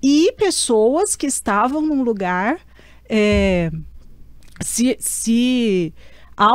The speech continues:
autodeclarando, né, pessoas de, de, do bem, de família, né? O che-, o chefe de família, que aí também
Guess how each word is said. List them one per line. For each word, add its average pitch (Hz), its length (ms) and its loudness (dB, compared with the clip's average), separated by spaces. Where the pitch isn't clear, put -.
autodeclarando, 214 1040 0
né, 202 340 -2
pessoas 196 720 -2
de, 180 300 -2
de, 165 240 -4
do 170 280 -4
bem, 190 380 2
de 190 100 -2
família, 202 720 0
né? 202 280 -2
O 190 80 -2
che-, 226 300 0
o 208 60 -4
chefe 254 380 -2
de - 100 -10
família, 202 380 0
que 214 100 -2
aí 208 160 2
também 214 380 0